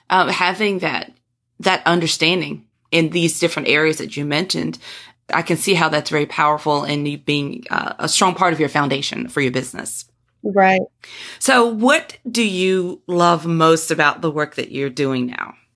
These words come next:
Speaker 2: Yeah. So as a consultant, I am able to work with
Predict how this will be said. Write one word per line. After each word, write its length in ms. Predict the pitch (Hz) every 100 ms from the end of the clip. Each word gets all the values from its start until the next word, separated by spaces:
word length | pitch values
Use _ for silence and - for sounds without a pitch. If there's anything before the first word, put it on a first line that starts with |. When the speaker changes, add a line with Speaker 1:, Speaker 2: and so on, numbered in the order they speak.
| -
Speaker 2:
Yeah. 140 | 196 190
So 340 | - 190 180 -
as 240 | 202 240
a 80 | 302
consultant, 1120 | 302 277 247 - 196 202 208 190 170 - - - -
I 580 | 185 196 214 233 254 -
am 180 | 277 262
able 320 | - 185 185 180
to 180 | 196
work 300 | 185 175 170 -
with 180 | 175